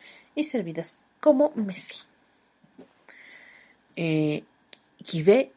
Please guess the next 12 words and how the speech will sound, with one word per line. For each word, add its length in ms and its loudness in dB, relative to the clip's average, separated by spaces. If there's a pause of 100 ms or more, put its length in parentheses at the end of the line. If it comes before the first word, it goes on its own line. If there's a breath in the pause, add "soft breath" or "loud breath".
(280)
que 100 0
es 120 0
el 100 2
plato 480 0 (100)
nacional 840 0
y 80 -10
princi-, 420 -6 (340)
principalmente 720 -4 (540 loud breath)
relleno, 600 0
se 220 -6
puede 320 -4
hacer 320 -6